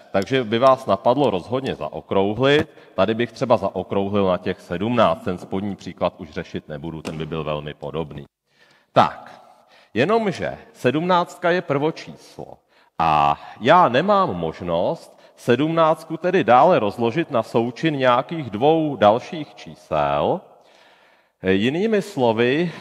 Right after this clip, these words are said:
nemám možnost sedmnáct článků rozřadit třeba do čtyř sériových větví. Pak by mi nevycházely ty větve paralelní,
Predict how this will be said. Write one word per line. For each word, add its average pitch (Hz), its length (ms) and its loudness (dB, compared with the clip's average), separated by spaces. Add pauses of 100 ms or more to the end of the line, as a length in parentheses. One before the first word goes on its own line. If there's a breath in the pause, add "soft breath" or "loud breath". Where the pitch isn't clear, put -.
(120)
nemám 180 320 4
možnost 120 760 0
sedmnáct 175 720 0
článků 113 840 0 (180 loud breath)
rozřadit 131 840 4
třeba 165 360 2
do 165 200 -2 (160)
čtyř 185 420 0
sériových 165 880 4
větví. 165 420 -4
Pak 104 160 2
by 139 100 2
mi 165 140 2
nevycházely 147 680 2
ty 160 140 -4
větve 160 340 0
paralelní, 123 840 6